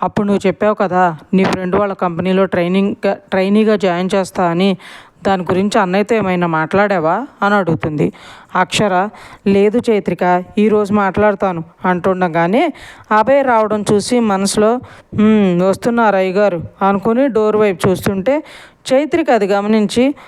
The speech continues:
"వదిన, నా ఫ్రెండ్ కాల్ చేసింది, వాళ్ళ ఇంటికి వెళ్ళేసి వస్తా" అని చెప్పి అక్కడి నుండి బయటకు వెళ్తుంది. అభయ్ బయట కాళ్ళు కడుక్కుని లోపలికొచ్చి డైనింగ్ టేబుల్ దగ్గర అక్షరం చూసి,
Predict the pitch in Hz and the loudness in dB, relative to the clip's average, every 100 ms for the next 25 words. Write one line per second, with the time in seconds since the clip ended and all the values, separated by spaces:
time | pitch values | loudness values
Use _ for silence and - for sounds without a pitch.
0 | - - 202 214 214 180 - - - 202 | -10 -2 -2 0 0 -2 -6 -20 -2 0
1 | 208 - 196 226 262 226 190 185 185 196 | 2 0 -2 0 0 0 0 0 0 0
2 | 175 180 240 - - 202 202 202 202 226 | 0 2 0 -2 -4 -2 0 0 2 0
3 | 233 202 190 196 175 - 185 180 170 190 | -2 0 0 0 -4 0 0 2 0 0
4 | 165 - 294 302 - - - 214 220 233 | -2 0 -4 -4 -12 -20 -4 -2 0 0
5 | 220 220 262 226 214 185 180 175 156 160 | 2 2 0 0 -2 -2 0 0 0 -2
6 | 156 175 - - - - 220 277 285 262 | -2 -4 -8 -20 -12 0 2 2 2 0
7 | 240 220 220 240 220 208 214 226 208 208 | 2 0 0 -2 0 0 0 0 0 0
8 | 208 233 202 185 214 226 208 226 202 185 | 2 2 2 2 0 -2 -2 -2 0 -2
9 | 180 202 214 202 208 185 160 185 175 165 | 0 0 2 0 0 0 0 2 2 0
10 | - 208 208 196 180 160 - 262 | -2 -2 0 0 0 0 0 -2